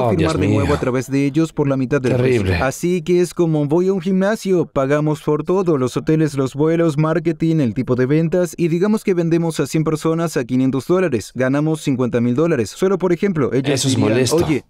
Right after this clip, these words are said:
Speaker 1: Es un desastre.
Speaker 2: cien personas, ahora que se han ido, era un modelo defectuoso, ¿me entiendes? Y podía lamentarlo, pero no operaba en el contexto del incentivo humano. Había un enorme incentivo para no ser ético. Y así perdimos ciento cincuenta mil, que eran todos mis ahorros de nuevo.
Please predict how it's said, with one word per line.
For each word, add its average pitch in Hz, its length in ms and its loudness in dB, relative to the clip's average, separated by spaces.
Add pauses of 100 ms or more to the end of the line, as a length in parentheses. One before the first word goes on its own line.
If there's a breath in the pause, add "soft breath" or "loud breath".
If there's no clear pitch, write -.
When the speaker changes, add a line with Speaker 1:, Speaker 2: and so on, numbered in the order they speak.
(460)
Speaker 1:
Es 120 200 0
un 135 60 2
desastre. 117 680 -2
Speaker 2:
cien 180 220 -2
personas, 185 580 -2
ahora 143 300 0
que 156 140 -6
se - 120 -6
han 165 120 0
ido, 175 420 0
era 175 180 2
un 214 60 0
modelo 196 320 2
defectuoso, 165 720 0
¿me 117 80 0
entiendes? 160 440 0
Y 147 120 2
podía 160 400 -2
lamentarlo, 202 560 0
pero 175 200 0
no 233 120 0
operaba 226 420 0
en 175 60 -2
el 156 100 -2
contexto 147 720 -2
del 123 180 0
incentivo 131 460 -2
humano. 147 260 0
Había 156 200 -2
un 220 100 2
enorme 208 400 2
incentivo 165 640 0
para 139 240 0
no 151 140 0
ser 143 200 -2
ético. 147 480 0
Y 165 100 2
así 190 200 -2
perdimos 190 540 0
ciento 160 280 0
cincuenta 139 460 0
mil, 160 280 0
que 139 120 -2
eran 135 260 0
todos 180 360 0
mis 175 160 -2
ahorros 151 420 0
de 147 80 -2
nuevo. 175 400 0